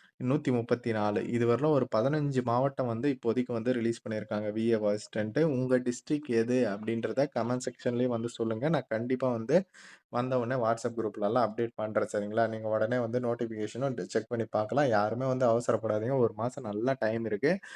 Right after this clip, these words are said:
அதுக்குள்ள டாக்குமெண்ட்ஸ் வந்து ரெடி பண்ணிக்கோங்க. கம்யூனிட்டி சர்டிஃபிகேட், நேட்டிவிட்டி சர்டிஃபிகேட், அப்புறம் எக்ஸ்ட்ரா பிரியாரிட்டி பி எஸ் டி எம், டெஸ்டிடியூட் ஏதாச்சும் இருந்தா அந்த மாரி சர்டிஃபிகேட்ஸ் எல்லாமே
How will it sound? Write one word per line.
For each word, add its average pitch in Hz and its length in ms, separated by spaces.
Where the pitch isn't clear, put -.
அதுக்குள்ள 117 400
டாக்குமெண்ட்ஸ் 139 580
வந்து 117 220
ரெடி 113 180
பண்ணிக்கோங்க. 104 400
கம்யூனிட்டி 113 360
சர்டிஃபிகேட், 107 500
நேட்டிவிட்டி 117 420
சர்டிஃபிகேட், 107 640
அப்புறம் 101 300
எக்ஸ்ட்ரா 117 280
பிரியாரிட்டி 117 500
பி 117 160
எஸ் 107 180
டி 107 140
எம், 104 160
டெஸ்டிடியூட் 107 520
ஏதாச்சும் 104 360
இருந்தா 104 180
அந்த 107 140
மாரி 104 240
சர்டிஃபிகேட்ஸ் 123 500
எல்லாமே 117 240